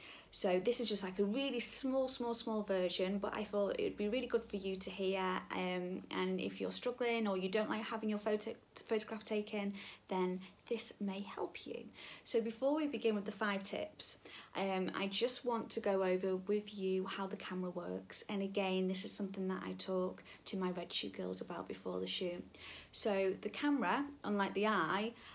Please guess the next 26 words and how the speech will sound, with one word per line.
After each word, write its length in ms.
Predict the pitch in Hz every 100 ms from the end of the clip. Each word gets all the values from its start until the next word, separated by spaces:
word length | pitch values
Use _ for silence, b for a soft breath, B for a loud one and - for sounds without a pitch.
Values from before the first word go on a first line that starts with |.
| B B - 185 185
doesn't 340 | 226 233 -
see. 560 | - 202 180 165 - - - - -
the 100 | 214
way 260 | 190 180 185
the 180 | 208
world 400 | 185 185 175 185
should 320 | - - 190 190
be 80 |
seen, 480 | 185 196 180 175 175
that 240 | 175 - -
thing 340 | 202 196 196
that 360 | 190 180 - -
the 60 |
camera 360 | - 202 196 196
never 240 | 190 196
lies, 580 | 196 190 196 208 220 214
it 180 | - -
does. 560 | 190 175 165 - - - B B
Cameras 360 | - 196 202 294
are 80 | 285
evil, 540 | 214 190 190 180 190 190 B 185
mirrors 360 | 180 185 196
are 80 | -
evil. 560 | - 185 180 185 180 196 B B
You 100 | 208
never 320 | 202 202 196